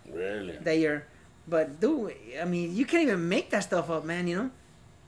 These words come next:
Speaker 2: So they, somebody took a picture and put him online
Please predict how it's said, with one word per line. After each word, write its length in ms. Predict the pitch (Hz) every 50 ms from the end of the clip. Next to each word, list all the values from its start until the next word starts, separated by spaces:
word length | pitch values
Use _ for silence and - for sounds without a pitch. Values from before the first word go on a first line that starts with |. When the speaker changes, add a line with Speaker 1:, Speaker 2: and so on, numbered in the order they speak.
| - - - - - - - - -
Speaker 2:
So 180 | 156 180 180 180
they, 340 | 165 160 185 180 180 180 - - -
somebody 300 | - - 226 269 285 226
took 180 | - 269 226
a 60 | 247 196
picture 280 | - 240 269 233 - 262
and 80 | -
put 100 | 214 220
him 100 | 233 220 208
online 580 | 190 175 175 180 190 220 247 233 202 180 175